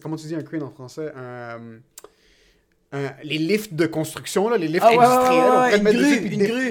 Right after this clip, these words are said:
Speaker 1: une grue,
Speaker 2: Ouais.
Speaker 1: puis défoncer des buildings. Je suis sûr qu'il y aurait aucun problème à défoncer des bâtiments, parce que t'es bâti comme ça.
Speaker 2: Je suis comme un petit, euh,
Speaker 1: <laughs>
Speaker 2: yo, je porte du trente-quatre, moi.
Speaker 1: Tu portes du trente-quatre ?
Speaker 2: Ouais,
Speaker 1: Ouais.
Speaker 2: toi, tu portes du combien ?
Speaker 1: Euh, trente et un.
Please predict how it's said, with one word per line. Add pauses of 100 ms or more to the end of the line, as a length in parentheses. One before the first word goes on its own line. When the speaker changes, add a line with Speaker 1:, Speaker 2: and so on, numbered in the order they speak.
(100)
Speaker 1:
une
grue,
Speaker 2:
Ouais.
Speaker 1:
puis
défoncer
des
buildings.
Je
suis
sûr
qu'il
y
aurait
aucun
problème
à
défoncer
des
bâtiments, (420)
parce
que
t'es
bâti
comme
ça. (400)
Speaker 2:
Je
suis
comme
un
petit,
euh, (560)
Speaker 1:
<laughs>
Speaker 2:
yo,
je
porte
du
trente-quatre,
moi. (480)
Speaker 1:
Tu
portes
du
trente-quatre ?
Speaker 2:
Ouais,
Speaker 1:
Ouais.
Speaker 2:
toi,
tu
portes
du
combien ? (340)
Speaker 1:
Euh,
trente
et
un.